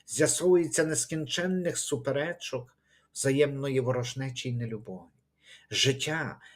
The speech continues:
яке не відокремлене від нас в якийсь безмежно далекий простір, але посіяне у нас Христом, росте і проростає у нас і між нами,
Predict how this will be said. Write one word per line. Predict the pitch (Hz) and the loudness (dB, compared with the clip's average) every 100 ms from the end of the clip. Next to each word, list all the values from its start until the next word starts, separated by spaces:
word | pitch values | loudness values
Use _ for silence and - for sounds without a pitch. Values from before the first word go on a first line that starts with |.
| _ | _
яке | 135 214 190 | 2 4 2
не | 175 170 | 2 2
відокремлене | 180 151 175 - 170 185 196 185 180 170 175 | 2 2 2 0 0 2 2 2 2 2 0
від | 156 156 | 2 2
нас | 160 156 180 180 | 2 2 -2 -2
в | 151 | -4
якийсь | 143 160 139 | -2 -4 -4
безмежно | 127 147 123 156 165 - 151 151 | 2 2 2 -2 -2 -2 0 2
далекий | 156 151 147 151 | 2 0 -2 -8
простір, | 147 165 151 123 - - _ _ - - - | -8 -10 -10 -12 -16 -20 _ _ -20 -20 -4
але | 135 139 | 0 2
посіяне | 139 143 - - 185 180 170 160 | 2 2 2 0 4 4 4 2
у | 151 | 2
нас | 151 147 - | 0 0 0
Христом, | - 175 - - - 156 190 185 - _ - _ | 0 0 0 -4 -4 -4 -4 -6 -10 _ -20 _
росте | 135 147 131 - - 160 175 - | 6 8 8 2 0 0 0 -2
і | 160 | -6
проростає | 131 151 151 - - 151 170 160 147 | 0 4 6 4 -2 -4 0 4 4
у | 139 | 4
нас | 139 156 175 - - | -2 -4 -4 -6 -6
і | 151 | -6
між | 147 139 151 | -4 -4 -6
нами, | 139 92 76 | -8 -8 -10